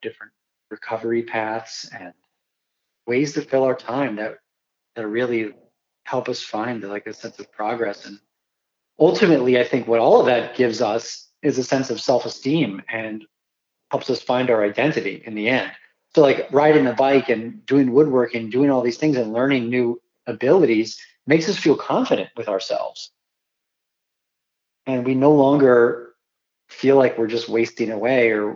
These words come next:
or wasting our time. For me, I no longer hated myself because I felt like I had a sense of identity that was given to me by the program, by, by going to meetings, by the guys making suggestions,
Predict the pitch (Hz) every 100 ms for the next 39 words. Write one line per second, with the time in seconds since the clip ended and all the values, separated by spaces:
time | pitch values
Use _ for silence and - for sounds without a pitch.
0 | - - 117 117 120 110 104 113 127 117
1 | 110 _ _ _ _ _ - 127 123 147
2 | 131 117 123 123 117 110 113 143 151 113
3 | 104 - 107 107 - 120 113 107 - 120
4 | 120 117 107 110 113 117 _ 113 107 107
5 | 117 117 113 107 117 156 - 104 101 117
6 | 113 107 127 151 151 107 95 98 - _
7 | _ _ _ _ _ 127 113 110 104 -
8 | _ - 113 - 117 113 127 127 127 -
9 | 117 117 113 113 117 117 110 107 117 120
10 | 110 101 104 113 113 117 117 - 120 117
11 | 110 101 110 110 - 120 120 117